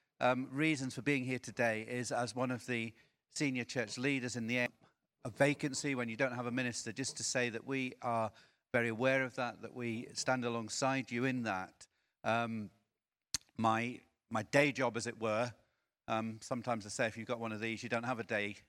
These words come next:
a day, well, only a one day a week job, but it's not like that, believe me. Um, I'm, uh, what's called the moderator of the United Reformed Church for the Eastern Synod, um, which stretches way across, um, a big chunk of the east of England. So I,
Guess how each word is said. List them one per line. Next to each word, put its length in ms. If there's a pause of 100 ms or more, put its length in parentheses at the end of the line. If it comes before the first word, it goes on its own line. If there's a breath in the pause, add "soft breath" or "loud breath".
a 80
day, 260
well, 140
only 180
a 60
one 240
day 140
a 40
week 220
job, 200
but 120
it's 120
not 140
like 220
that, 180
believe 300
me. 260 (380 loud breath)
Um, 340
I'm, 320 (460 soft breath)
uh, 140
what's 200
called 220
the 80
moderator 800 (420)
of 300
the 280
United 480
Reformed 440
Church 320
for 100
the 80
Eastern 400
Synod, 600 (480)
um, 240
which 160
stretches 760
way 320
across, 560
um, 320
a 80
big 240
chunk 280
of 60
the 100
east 200
of 80
England. 420
So 280
I, 240